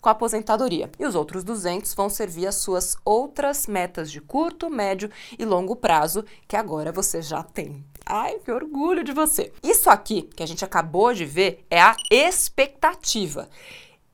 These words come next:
Essa que eu vou mostrar agora é a realidade. Geralmente, o que eu encontro é total do salário, mil reais.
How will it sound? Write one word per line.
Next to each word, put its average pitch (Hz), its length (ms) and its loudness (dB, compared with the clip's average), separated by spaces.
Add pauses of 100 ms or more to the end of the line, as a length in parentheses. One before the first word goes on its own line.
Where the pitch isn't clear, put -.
(120)
Essa 214 540 10
que 370 140 -4
eu 294 40 0
vou 226 160 2
mostrar 185 400 0
agora 165 680 2
é 160 120 2
a 180 120 6
realidade. 339 1500 2
Geralmente, 247 960 4
o 214 60 -6
que 240 140 -2
eu 277 120 2
encontro 226 640 2
é - 220 2 (420)
total 302 460 4
do 359 100 -2
salário, 165 640 4 (120)
mil 262 220 2
reais. 247 640 0